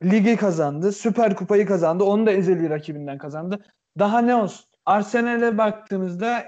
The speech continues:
elinde tek kupayla sezonu bitirmiş. Ee, ben hani matematik, çok basit bir matematik yani. Çok büyük bir fark var arada. Ben hala dediklerimin altında imzamı atıyorum. Arsenal'e geçiyorum. Yirmi saniyesi var Arsenal'in.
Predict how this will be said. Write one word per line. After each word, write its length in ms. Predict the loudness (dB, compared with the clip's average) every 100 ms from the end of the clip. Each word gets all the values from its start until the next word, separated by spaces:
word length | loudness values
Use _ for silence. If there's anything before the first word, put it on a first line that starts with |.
| 0
elinde 400 | 0 2 0 0
tek 400 | 0 -2 -4 -6
kupayla 460 | -2 0 0 -2
sezonu 400 | -6 -4 -2 0 -2
bitirmiş. 600 | -2 -2 -4 -6 -12 -20 _ _ _ -4
Ee, 40 | 0 2 2 0 0
ben 360 | 0 0 -4 -10 _ _ -14
hani 240 | -6 -4
matematik, 480 | -2 -2 0 0 0
çok 180 | 0 0
basit 220 | -2 -4
bir 60 | -8
matematik 440 | -8 -10 -14 -12
yani. 280 | -12 -10 -14 -18 _ -20 -8
Çok 320 | -2 -2 -2
büyük 280 | -4 -4 -2
bir 60 | -2
fark 280 | 0 0 -2
var 100 | -4
arada. 400 | -4 -6 -8 -8
Ben 260 | -6 -6 -4
hala 520 | -2 -2 -4 -8 -12 _ _ -4
dediklerimin 440 | -4 -2 -6 -8
altında 600 | -8 -8 -10 -12 -12 -14 _ -10
imzamı 400 | -6 -6 -4 -6
atıyorum. 360 | -4 -4 -6 -12 _ -4
Arsenal'e 380 | -2 0 0 2
geçiyorum. 420 | 0 0 0 0
Yirmi 220 | 0 -2
saniyesi 440 | -4 -8 -8 -8 -6
var 100 | -6
Arsenal'in. 380 | -6 -14 -20